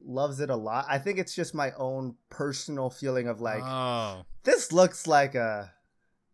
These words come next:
Speaker 1: this looks kind of, kind of like a weird tattoo," and stuff like
Speaker 2: No,
Speaker 1: that. But
Speaker 2: you're fine, man.
Speaker 1: um,
Speaker 2: You are fine.
Speaker 1: I had a really nice talk. Uh, shout out to Alondra, who is my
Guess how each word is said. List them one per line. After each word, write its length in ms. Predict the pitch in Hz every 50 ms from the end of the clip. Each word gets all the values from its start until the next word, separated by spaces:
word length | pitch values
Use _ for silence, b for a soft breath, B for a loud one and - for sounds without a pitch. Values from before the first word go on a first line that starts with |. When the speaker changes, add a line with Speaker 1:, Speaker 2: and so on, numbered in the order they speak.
| _ _ _ _ _ _ _ _
Speaker 1:
this 180 | - - - -
looks 240 | 151 156 151 151 -
kind 220 | - 147 135 127
of, 220 | 117 110 104 98 - _ -
kind 160 | 143 139 120
of 80 | 113
like 160 | 113 113 104 110
a 60 | 104
weird 340 | 104 113 117 117 110 - -
tattoo," 460 | 120 117 107 - - 123 120 117 113
and 120 | 110 110
stuff 300 | - - 123 120 117 -
like 120 | 127 120 127
Speaker 2:
No, 100 | 127 117
Speaker 1:
that. 280 | 110 123 123 120 113
But 160 | 113 117 113
Speaker 2:
you're 180 | 127 147 143 139
fine, 440 | - - 139 117 107 101 95 92 90
man. 240 | 90 90 90 90 87 - _ b b b b b b b b b b b -
Speaker 1:
um, 240 | 131 131 131 131 135
Speaker 2:
You 120 | 147 143 135
are 180 | 123 117 110
fine. 500 | - - 123 110 101 95 92 87 87 85 - - - _ _ _ _ -
Speaker 1:
I 60 | 151 143
had 160 | 156 170 170
a 80 | 180 175
really 360 | 170 180 180 180 180 170 170
nice 300 | 165 156 156 160 156 -
talk. 340 | - 165 151 160 170 165 -
Uh, 240 | 165 139 - 135 127
shout 280 | - - - 147 151 151
out 160 | 156 151 151
to 520 | - - 147 143 139 135 131 131 127 127 120 -
Alondra, 560 | 120 117 120 127 127 131 131 135 135 131 120
who 160 | 131 127 123
is 120 | 120 113
my 280 | 117 113 110 110 107 110